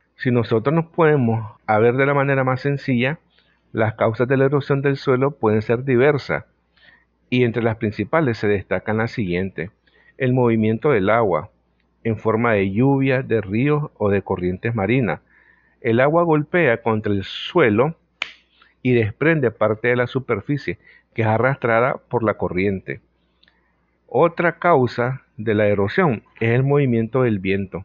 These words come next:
El golpe de los fuertes vientos contra el suelo desprende partículas y restos de la superficie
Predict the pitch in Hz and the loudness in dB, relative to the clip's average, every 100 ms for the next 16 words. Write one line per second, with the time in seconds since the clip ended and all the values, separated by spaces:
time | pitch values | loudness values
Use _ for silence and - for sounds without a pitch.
0 | - 113 113 123 147 175 180 202 139 123 | -6 -2 0 2 0 0 0 -2 -2 0
1 | 110 - 139 - 160 151 151 127 107 - | 0 0 -4 -2 -2 0 -2 -2 -4 -4
2 | 104 104 101 - 160 127 92 107 104 - | -4 -2 -4 0 0 0 -2 -4 -4 -2
3 | 113 117 147 143 135 - 151 170 175 - | -2 0 -2 -2 -4 -4 -8 -4 0 0
4 | - - - _ _ - 117 101 110 127 | 0 -6 -20 _ _ -4 0 2 0 0
5 | 151 147 143 139 127 - 95 180 156 - | 0 0 0 -2 -4 -4 -4 -4 -4 -4